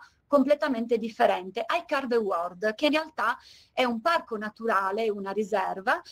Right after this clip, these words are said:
in cui appunto si parla di obiettivi sostenibili. Ecco, questo è un progetto che hanno ideato tutto loro. A maggio, eh, del duemiladiciotto mi hanno detto che loro volevano fare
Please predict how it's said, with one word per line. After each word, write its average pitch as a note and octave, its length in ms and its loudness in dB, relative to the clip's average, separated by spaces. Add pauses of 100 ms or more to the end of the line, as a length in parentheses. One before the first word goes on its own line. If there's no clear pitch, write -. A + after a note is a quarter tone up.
(240)
in D#4 240 6
cui A#3 440 0 (140)
appunto A3 640 2
si - 200 -12
parla G3+ 300 -2
di A#3+ 100 -4
obiettivi G#3+ 440 -6
sostenibili. F3+ 800 -8 (840)
Ecco, B3+ 300 8
questo A#4+ 260 4
è D#4+ 40 6
un C#4+ 60 4
progetto E4+ 460 0
che D4 140 0
hanno A3+ 260 -4
ideato F4 680 -2
tutto F4+ 300 2
loro. F#3+ 480 0 (400)
A C#4 120 4
maggio, D#4 680 2
eh, A3 220 0
del A3+ 460 0
duemiladiciotto A#3+ 1160 0 (100)
mi D4 140 4
hanno E4 160 0
detto D4 320 0
che A#3+ 220 0
loro E4+ 320 0
volevano A#3+ 460 -2
fare F4 460 0